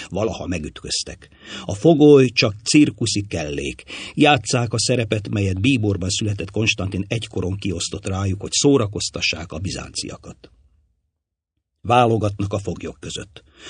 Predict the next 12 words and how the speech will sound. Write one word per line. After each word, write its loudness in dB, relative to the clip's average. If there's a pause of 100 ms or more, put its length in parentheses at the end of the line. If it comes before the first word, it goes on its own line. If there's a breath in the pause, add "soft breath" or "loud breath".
(180 loud breath)
Ruha 4
vagy -4
fejedelmi 2
arc -2
teszi, -2 (280 loud breath)
a -6
börtönbe 4
megjelölik 0
már -4
az -6
első 0
sort, -6